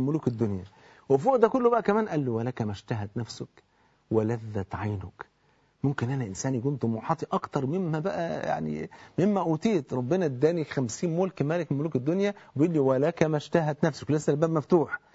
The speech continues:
فقلت له: "يا رب، أنا تشتهي نفسي إنك تديني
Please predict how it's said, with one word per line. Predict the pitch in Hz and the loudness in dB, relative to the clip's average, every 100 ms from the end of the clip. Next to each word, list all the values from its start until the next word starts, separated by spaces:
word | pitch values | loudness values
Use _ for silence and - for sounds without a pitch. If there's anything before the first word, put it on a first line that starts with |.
| _ _ | _ _
فقلت | - 196 180 | 2 2 4
له: | 233 | 4
"يا | 196 | 4
رب، | 190 175 | 4 2
أنا | 208 202 | 2 2
تشتهي | 165 151 - 160 147 | 2 0 2 2 0
نفسي | 156 - 190 - - - | -2 -2 -4 -4 -6 0
إنك | 170 156 | 0 2
تديني | 143 139 185 147 | 0 2 0 0